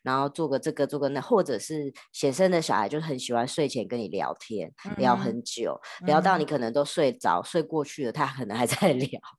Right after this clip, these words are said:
Speaker 2: 嗯哼，嗯哼，因为显生的一个特色就是要放电。
Speaker 1: 对。
Speaker 2: 这显生的放电跟其他类型的放电是不一样，是因为显生你那个是内在的持续输出的动能。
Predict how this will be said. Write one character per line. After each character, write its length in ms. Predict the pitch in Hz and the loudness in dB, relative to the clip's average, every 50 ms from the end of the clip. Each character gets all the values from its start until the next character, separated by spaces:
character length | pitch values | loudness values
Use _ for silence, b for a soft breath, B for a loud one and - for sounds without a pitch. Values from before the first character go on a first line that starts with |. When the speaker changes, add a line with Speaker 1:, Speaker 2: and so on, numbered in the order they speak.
| _ _ _ | _ _ _
Speaker 2:
嗯 220 | 196 214 214 208 | -4 -2 -2 0
哼， 20 | 202 | 0
嗯 560 | 202 202 202 202 196 196 196 202 208 202 196 | 0 -2 -2 -2 -2 -2 -2 -2 -2 -2 -4
哼， 60 | B B B B B 247 | B B B B B -4
因 80 | - 330 | 0 0
为 60 | 339 | 0
显 240 | - - 196 165 165 | 2 2 0 0 2
生 260 | - 208 220 220 233 214 | 2 4 4 4 4 2
的 100 | - 175 | 0 -2
一 60 | 165 | 0
个 100 | - 190 | 0 -2
特 220 | 175 - 233 208 185 | -2 0 0 0 0
色 180 | 180 - 185 | 2 0 0
就 120 | 175 175 175 | 0 0 -4
是 160 | - - 165 | -4 -2 -2
要 240 | 175 170 156 147 135 | 0 2 2 0 -2
放 360 | - - - 208 175 139 131 - - | -4 -2 0 0 0 0 -4 -8 -6
电。 200 | - 180 151 - - - - _ _ _ _ _ _ _ | -4 -2 -2 -2 -6 -10 -20 _ _ _ _ _ _ _
Speaker 1:
对。 100 | 370 392 | 4 6
Speaker 2:
这 60 | 233 | 6
显 100 | - 196 | 4 4
生 120 | 226 233 | 4 4
的 100 | 226 208 | 4 4
放 240 | - - 226 208 208 | 4 4 4 2 2
电 240 | - 220 208 196 190 | 0 0 0 0 0
跟 180 | - 196 196 | 0 0 0
其 160 | 202 - - 170 | -2 -4 -6 -4
他 160 | 190 175 180 | -4 -2 0
类 140 | 196 185 175 | 0 -2 -2
型 120 | 160 135 | -4 -6
的 40 | 135 | -4
放 160 | - 170 165 | -2 -2 0
电 160 | 170 170 170 | 0 -2 -2
是 100 | - 185 | -4 -4
不 140 | 175 175 170 | -4 -4 -2
一 40 | 165 | -2
样， 140 | 165 165 170 | -2 -2 -2
是 60 | 185 | -2
因 60 | 196 | -2
为 40 | 196 | -2
显 200 | 196 - 135 139 | -2 -4 -6 -6
生 180 | - 180 180 | -4 -2 -2
你 80 | 175 156 | -2 -2
那 100 | 156 190 | 0 0
个 80 | 196 196 | 0 0
是 120 | - 196 | 0 0
内 240 | 190 196 190 180 160 | 2 2 2 0 -2
在 260 | - - 180 165 160 | -2 0 0 0 0
的 240 | - 131 127 120 127 | -2 -4 -6 -6 -6
持 380 | - - - - 160 156 175 | -4 -4 -4 -4 -4 -4 -4
续 260 | 175 - - 220 208 180 | -4 -2 -2 -2 -2 -2
输 260 | - - 185 180 175 | -2 -2 -2 -2 -2
出 240 | 175 - - 180 170 | -4 -4 -4 -4 -2
的 120 | 165 147 - _ | -4 -4 -4 _
动 300 | - 180 160 139 131 131 | -2 -2 -2 -2 -4 -8
能。 160 | 127 117 - | -8 -8 -8